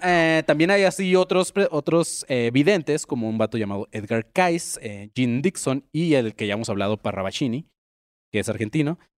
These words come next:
Pero hoy venimos a hablar de la morra que es el colmo de los videntes para mi gusto, y ya verán por qué, güey.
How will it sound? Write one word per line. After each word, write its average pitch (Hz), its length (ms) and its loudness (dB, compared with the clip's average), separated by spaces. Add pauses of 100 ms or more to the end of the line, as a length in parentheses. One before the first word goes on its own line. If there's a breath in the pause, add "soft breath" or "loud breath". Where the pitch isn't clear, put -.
(160)
Pero 226 260 6
hoy 240 100 2
venimos 208 300 0
a 196 40 6
hablar 156 220 4
de 165 100 4
la 139 220 4
morra 156 680 0
que 110 480 2
es 135 140 -2
el 143 120 2
colmo 156 340 2
de 143 60 4
los 120 140 0
videntes 107 340 -4
para 131 140 -2
mi 123 60 0
gusto, 143 440 -2 (160)
y 135 200 2
ya 107 100 2
verán 101 180 -2
por - 200 -10
qué, - 160 -12
güey. - 160 -20